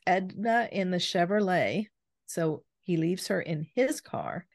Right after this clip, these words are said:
He drives the Jeep to the hotel, and that's where surveillance picks him up, wiping the car down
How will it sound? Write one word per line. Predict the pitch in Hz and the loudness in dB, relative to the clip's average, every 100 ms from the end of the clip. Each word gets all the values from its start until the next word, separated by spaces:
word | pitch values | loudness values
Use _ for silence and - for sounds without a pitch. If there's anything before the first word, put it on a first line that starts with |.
| _ | _
He | 175 | -2
drives | 160 151 156 165 - | 2 4 4 2 -2
the | 196 | -2
Jeep | 175 160 156 - | 0 0 -2 -2
to | 175 | -8
the | 156 | -6
hotel, | 151 156 135 - 196 147 123 190 - _ _ _ _ _ _ - | -4 -4 -6 -2 2 2 2 -2 -6 _ _ _ _ _ _ -2
and | 175 165 | 0 2
that's | 156 151 - 170 | 2 0 -4 -2
where | 165 | -2
surveillance | - 165 156 151 151 - - | -2 -4 0 0 -2 -4 -8
picks | - - - | -8 -6 -8
him | 156 139 | -8 -4
up, | 135 - _ _ _ _ - | -4 -6 _ _ _ _ 0
wiping | 160 139 156 135 156 _ | 0 0 -2 -4 -8 _
the | 156 | -8
car | - 147 139 | -4 -4 -4
down | - 101 - | -4 -8 -8